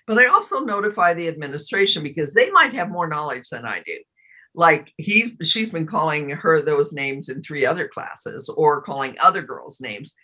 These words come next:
And we got a bigger problem, but I wouldn't know that in English class. During the day, I also go up to the kid who was targeted and say, "I am so sorry. What that girl did was mean and cruel.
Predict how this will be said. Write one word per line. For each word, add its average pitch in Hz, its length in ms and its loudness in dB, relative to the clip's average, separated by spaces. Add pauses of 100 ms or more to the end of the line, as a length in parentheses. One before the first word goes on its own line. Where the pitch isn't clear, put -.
And 233 80 -4
we 339 80 -2
got 247 140 6
a 165 40 -4
bigger 156 280 0
problem, 123 400 -10
but 170 120 -2
I 247 80 4
wouldn't 277 240 4
know 262 140 4
that 160 180 2
in 165 60 -8
English 170 280 -10
class. - 380 -16 (1300)
During 214 320 8
the 277 100 4
day, 240 500 6
I 160 160 -4
also 214 380 4
go 202 120 0
up 180 160 -2
to 175 100 -10
the 160 120 -8
kid 156 180 -4
who 165 60 2
was 156 200 0
targeted 165 400 0
and 143 120 -8
say, 147 460 2
"I 190 220 2
am 139 200 -2
so 185 300 -6
sorry. 135 400 0
What 160 240 2
that 160 180 2
girl 170 200 4
did 160 240 -6
was 135 200 -4
mean 156 200 2
and 147 140 -6
cruel. 139 380 -6